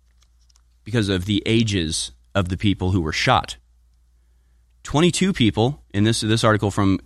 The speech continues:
K M B C, I think this is the more up-to-date article from the local Kansas City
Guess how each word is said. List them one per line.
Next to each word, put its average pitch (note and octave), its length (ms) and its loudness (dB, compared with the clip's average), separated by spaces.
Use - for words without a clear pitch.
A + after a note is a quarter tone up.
K A2 260 0
M G#2 160 2
B G2 180 2
C, F#2 400 0
I F2+ 100 -4
think G2 160 -2
this F#2 140 -2
is F#2 60 -8
the G2 60 0
more F2+ 180 0
up-to-date F2+ 480 -2
article E2 400 -4
from F#2+ 120 -6
the F2+ 60 2
local F#2 300 0
Kansas F2 600 -4
City F2+ 500 -4